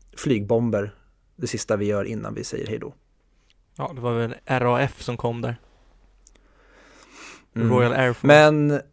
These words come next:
Speaker 1: men, eh, om jag ska gå till någonting som jag tycker den här filmen gör dåligt, det är att jag får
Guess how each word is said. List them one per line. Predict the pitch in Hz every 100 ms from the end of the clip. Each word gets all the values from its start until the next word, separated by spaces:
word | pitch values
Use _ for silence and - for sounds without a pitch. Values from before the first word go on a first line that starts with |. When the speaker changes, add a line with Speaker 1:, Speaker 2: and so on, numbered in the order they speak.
| _ _ _ _ _ _ _ _ _ _ _ -
Speaker 1:
men, | 165 170
eh, | 185 190 202
om | 190
jag | 190 175
ska | 170
gå | 175
till | - 180 160 160
någonting | 156 160 143
som |
jag | 151
tycker | 151 147 151
den | 131
här |
filmen | 135 143 139 139
gör |
dåligt, | 135 196 190 185 214 143 -
det | 170
är |
att | 151
jag | 170
får | - - 196 208 208